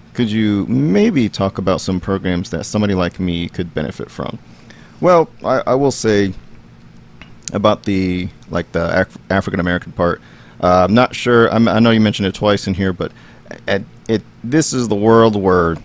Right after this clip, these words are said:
I mean, if you're African American, if you're Asian American, if you're Chinese American, Russian American, it, I mean, it doesn't. There's benefits. I mean, there, there's programs out there for every single person. If you are, if you are interested in joining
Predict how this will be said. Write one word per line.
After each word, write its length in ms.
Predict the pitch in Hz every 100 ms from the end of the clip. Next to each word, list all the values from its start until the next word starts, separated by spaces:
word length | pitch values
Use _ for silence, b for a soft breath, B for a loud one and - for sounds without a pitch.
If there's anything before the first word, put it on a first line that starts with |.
| - - -
I 120 | - 95
mean, 220 | 90 87
if 160 | 90 -
you're 220 | 87 -
African 360 | 95 95 92
American, 500 | 90 90 92 92 90
if 100 | 87
you're 140 | 82 80
Asian 280 | 95 92 87
American, 480 | 90 92 90 90 87
if 100 | 85
you're 140 | 85
Chinese 420 | 82 98 95 95
American, 540 | 90 92 90 90 92 85
Russian 260 | 92 -
American, 520 | 92 95 95 92 87 85
it, 220 | 87 -
I 40 |
mean, 160 | 92 92
it 100 | 95
doesn't. 320 | 101 95 85 B B B B B -
There's 640 | - - - 117 127 110 -
benefits. 680 | 110 98 123 117 107 107 -
I 20 |
mean, 200 | 107 87
there, 180 | 107 107
there's 220 | 107 101
programs 440 | - 131 117 101
out 140 | 95 92
there 100 | 98
for 220 | - 87
every 640 | 101 101 - 95 95 90 - -
single 500 | - 90 87 80 80
person. 420 | 76 78 85 85
If 180 | 87 104
you 400 | 110 110 107 101 B B B B -
are, 160 | 101 92
if 120 | 87
you 200 | 117 113
are 260 | 104 90 - - -
interested 460 | 110 107 - 107
in 160 | 95 87
joining 480 | 101 101 95 92